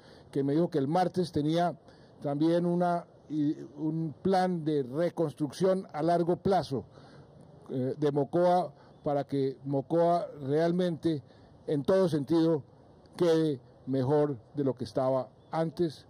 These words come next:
que esa es nuestra política y nuestra intención. Muchas gracias. Ah, mire, una, una, algo muy importante, se me olvidaba, mi señora me acaba de recordar.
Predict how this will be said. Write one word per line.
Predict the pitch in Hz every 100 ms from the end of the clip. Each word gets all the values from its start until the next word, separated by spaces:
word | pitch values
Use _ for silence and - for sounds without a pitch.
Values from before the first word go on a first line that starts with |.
| -
que | 135
esa | 143
es | 147
nuestra | 147 139 127
política | 135 175 165 156 170
y | 139
nuestra | 113 120
intención. | 107 110 104 131 - - - - -
Muchas | 143 147
gracias. | 120 95 82 - - 143 - - - - - -
Ah, | 175
mire, | 190 160 104 - - -
una, | 196 190 - - - - -
una, | 170 175 180 175 165 - - - - - - - -
algo | 160 170
muy | 180 190
importante, | 185 156 131 139 - 104
se | -
me | 123
olvidaba, | 123 139 147 156
mi | 143
señora | 131 131 143
me | 135
acaba | 139 143
de |
recordar. | 135 120 113 123 107